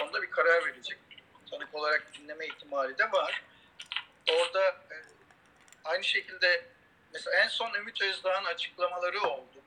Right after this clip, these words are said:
bu konuda. E, işte Ankara'ya bombaların nasıl geldiğini biliniyor. Davutoğlu da biliyor, Soylu da biliyor gibi bir açıklama yaptı. Bu açıklama şeklinden anlaşılan kendisi de biliyor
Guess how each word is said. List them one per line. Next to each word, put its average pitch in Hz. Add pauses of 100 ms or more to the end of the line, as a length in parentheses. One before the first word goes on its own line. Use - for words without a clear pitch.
(100)
bu -
konuda. - (1200)
E, 143 (1600)
işte 160 (300)
Ankara'ya 202
bombaların 185
nasıl -
geldiğini 170 (1040)
biliniyor. 175 (640)
Davutoğlu 175
da -
biliyor, -
Soylu 175
da -
biliyor 175 (600)
gibi -
bir 190
açıklama 220
yaptı. 247
Bu 214
açıklama 233
şeklinden 190
anlaşılan 202
kendisi 202
de 233
biliyor -